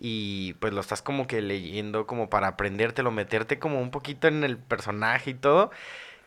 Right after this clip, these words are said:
si te estás imaginando, y yo dije, "Güey, no mames, cabrón, ¿qué, qué haría yo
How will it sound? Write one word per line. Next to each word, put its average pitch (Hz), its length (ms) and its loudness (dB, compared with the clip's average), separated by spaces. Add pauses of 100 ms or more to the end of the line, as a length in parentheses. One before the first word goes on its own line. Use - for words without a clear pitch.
(180)
si 135 160 -2
te 175 100 8
estás 208 240 6
imaginando, 196 640 8
y 190 60 2
yo 160 100 4
dije, 156 260 -4 (280)
"Güey, 131 260 -10
no 131 100 -14
mames, 147 420 -4
cabrón, 131 280 -4
¿qué, 131 260 2
qué 147 120 6
haría 170 240 12
yo 180 340 10